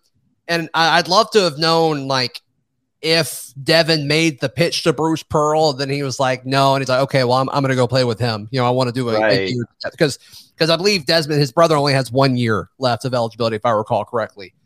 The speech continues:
Speaker 1: Um,
Speaker 2: Yes.
Speaker 1: yeah,
Speaker 2: Yeah.
Speaker 1: and so, you know, they wanna do their last year together. And I think it's really, really cool. And so they were a package deal,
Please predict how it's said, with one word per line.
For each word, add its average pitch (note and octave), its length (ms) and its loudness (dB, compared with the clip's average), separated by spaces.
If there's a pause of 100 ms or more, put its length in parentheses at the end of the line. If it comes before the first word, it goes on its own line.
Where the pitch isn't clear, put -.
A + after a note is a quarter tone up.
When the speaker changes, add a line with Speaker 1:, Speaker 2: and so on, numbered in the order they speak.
(480)
Speaker 1:
Um, B2+ 240 -2
Speaker 2:
Yes. - 440 -6 (200)
Speaker 1:
yeah, B2+ 220 -4
Speaker 2:
Yeah. A#2 60 -6
Speaker 1:
and C3+ 120 -4
so, C#3+ 220 2
you C3 160 -2
know, C#3 80 2
they D3 100 0
wanna D3 180 0
do C#3+ 100 -4
their C3 140 -2
last B2+ 400 -4
year C3 100 -2
together. A#2+ 340 -2
And F3 100 2
I F3+ 60 2
think F3+ 160 0
it's B2+ 100 -8
really, C#3+ 360 -2
really C3 240 0
cool. A2 240 -6
And G#2+ 100 -14
so D#3 80 -2
they D3+ 100 0
were C#3 140 0
a A#2+ 60 -6
package G3+ 500 -2
deal, D#3+ 400 0